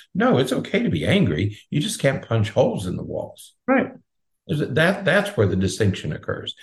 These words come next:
Speaker 2: Yeah.
Speaker 1: is that, "No, my goodness, what a horrible thing to say to somebody. You can't be angry. You know, you
Speaker 2: Right.
Speaker 1: shouldn't be angry." No,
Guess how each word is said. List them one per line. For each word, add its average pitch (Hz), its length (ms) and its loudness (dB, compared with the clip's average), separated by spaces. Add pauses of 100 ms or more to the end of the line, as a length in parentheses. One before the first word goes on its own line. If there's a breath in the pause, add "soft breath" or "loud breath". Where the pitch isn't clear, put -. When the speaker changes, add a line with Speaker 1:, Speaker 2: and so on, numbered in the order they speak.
(140)
Speaker 2:
Yeah. 240 160 4
Speaker 1:
is 110 380 2 (180)
that, 95 240 -2 (220)
"No, 127 380 0
my 82 160 -4
goodness, 123 360 0 (220 loud breath)
what 139 100 4
a 127 60 6
horrible 117 320 4
thing 120 220 0
to 90 60 0
say 123 200 0
to 120 80 -2
somebody. 82 240 -4
You 82 80 -4
can't 107 260 0
be 90 140 -4
angry. 90 440 -4 (360)
You - 80 -2
know, 190 80 6
you 160 60 6
Speaker 2:
Right. 92 80 2
Speaker 1:
shouldn't - 320 -4
be 95 120 -2
angry." 82 440 -4
No, - 260 -2